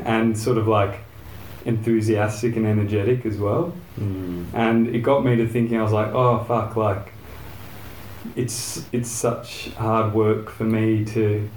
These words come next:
Speaker 1: get to that level," but it seemed like the way that you interact with people day to day, it sort of seems, it, it, it seems very easy. And I was like, Oh, like, like,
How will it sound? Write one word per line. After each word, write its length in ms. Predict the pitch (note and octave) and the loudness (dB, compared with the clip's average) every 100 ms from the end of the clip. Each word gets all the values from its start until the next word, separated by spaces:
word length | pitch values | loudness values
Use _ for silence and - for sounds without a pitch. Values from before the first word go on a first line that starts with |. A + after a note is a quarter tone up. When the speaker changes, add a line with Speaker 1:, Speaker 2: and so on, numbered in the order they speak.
| - - - | -14 -8 -2
Speaker 1:
get 180 | A2+ - | -2 0
to 60 | |
that 220 | A#2 G#2+ A2 | 0 0 2
level," 240 | A2 C#3+ | 2 2
but 180 | D3+ A#2 | 2 0
it 120 | A2+ | 0
seemed 300 | - A#2+ A#2+ | 0 2 4
like 240 | A#2+ A2+ A2 - - - | 4 4 0 -10 -6 2
the 80 | |
way 200 | A#2 A#2 | 4 6
that 140 | A#2 A#2+ | 4 4
you 180 | A#2 A2+ | 4 2
interact 440 | G#2+ A2+ G#2+ - | 2 0 0 -2
with 120 | A2 | 0
people 240 | A2+ A2 G#2+ | 0 2 2
day 240 | G#2+ G2+ | 2 2
to 80 | A2 | 2
day, 200 | G#2+ G#2+ | 2 2
it 100 | - | 0
sort 140 | A2 | 0
of 100 | G#2 | 0
seems, 540 | - A2 G#2+ G#2+ G#2+ - - - - - | 0 2 2 2 0 -6 -16 -16 -14 -2
it, 140 | B2+ | 0
it, 220 | B2 C3 - - - - - | 0 0 -2 -8 -18 -14 -4
it 160 | B2+ | -4
seems 460 | - A#2+ A#2 A#2+ G#2+ | 0 2 4 4 2
very 440 | G#2+ G2+ G2 G#2+ | 2 2 2 2
easy. 220 | B2 A#2 G#2 | 2 2 2
And 140 | G#2 | 2
I 40 | |
was 120 | G#2 G#2+ | 2 2
like, 280 | G#2+ G#2+ - | 0 0 0
Oh, 320 | A#2+ A2 G#2 | 2 2 2
like, 240 | G#2+ G#2 - - - - - - - - - - | 2 0 -2 -10 -16 -16 -14 -14 -14 -14 -14 -6
like, 140 | A#2 | -4